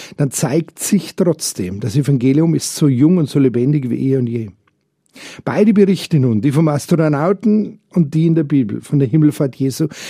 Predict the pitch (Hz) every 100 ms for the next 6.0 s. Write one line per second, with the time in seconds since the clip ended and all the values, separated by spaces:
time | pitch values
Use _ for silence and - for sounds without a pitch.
0 | - - 143 - 139 147 156 147 147 139
1 | 143 - - 151 135 104 98 82 120 -
2 | - - 165 180 170 202 - - 190 -
3 | 170 190 208 196 170 151 165 196 208 165
4 | - 147 160 175 202 - - - - -
5 | 185 180 - 170 147 143 151 170 180